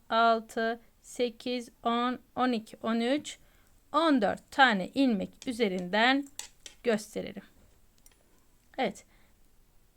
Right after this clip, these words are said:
Ben lastik uygulamayacağım. Ama sizler dilediğiniz lastiği uygulayabilirsiniz.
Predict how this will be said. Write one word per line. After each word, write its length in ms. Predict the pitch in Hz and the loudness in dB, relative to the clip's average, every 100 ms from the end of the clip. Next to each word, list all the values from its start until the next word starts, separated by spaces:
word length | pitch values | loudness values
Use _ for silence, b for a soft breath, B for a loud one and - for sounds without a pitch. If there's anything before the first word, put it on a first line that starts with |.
| _ - _ _ - | _ -20 _ _ 8
Ben 240 | 320 392 | 8 8
lastik 500 | 370 320 - 311 - | 4 4 0 -8 -2
uygulamayacağım. 960 | 254 247 233 262 277 247 180 196 214 294 - b b - | 0 2 2 4 6 4 2 2 2 2 -4 b b -2
Ama 200 | 359 339 | 2 4
sizler 600 | 302 370 277 233 214 233 | 4 0 2 6 4 4
dilediğiniz 540 | 269 302 269 254 208 240 | 2 2 4 2 2 4
lastiği 460 | 262 220 - 247 | 4 2 -2 -2
uygulayabilirsiniz. 1400 | 254 269 247 202 202 277 220 220 269 269 - 277 294 285 | 0 -2 0 2 4 4 2 0 0 0 0 4 4 4